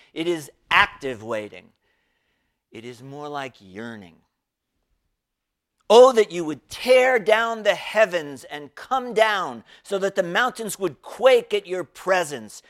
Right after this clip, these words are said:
to make your name known to your adversaries." That's how Maggie's reading began this morning. It is a prayer that is some twenty-six hundred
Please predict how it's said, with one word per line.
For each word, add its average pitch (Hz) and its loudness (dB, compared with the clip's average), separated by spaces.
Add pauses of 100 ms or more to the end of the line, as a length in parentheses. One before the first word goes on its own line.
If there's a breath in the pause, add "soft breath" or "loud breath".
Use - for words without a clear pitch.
(140)
to - -12
make 185 -2
your 190 -2
name 170 -8 (200 soft breath)
known 139 -2
to 143 -18
your 135 -10
adversaries." 123 -8
That's 120 -16
how 131 -12
Maggie's 120 -16
reading 107 -18 (340 soft breath)
began 117 -10
this 107 -18
morning. 101 -18 (640 soft breath)
It 135 -8
is 135 -8
a 127 -10
prayer 190 -2
that 165 -4
is 147 -8
some 147 -14
twenty-six 202 -12
hundred 180 -10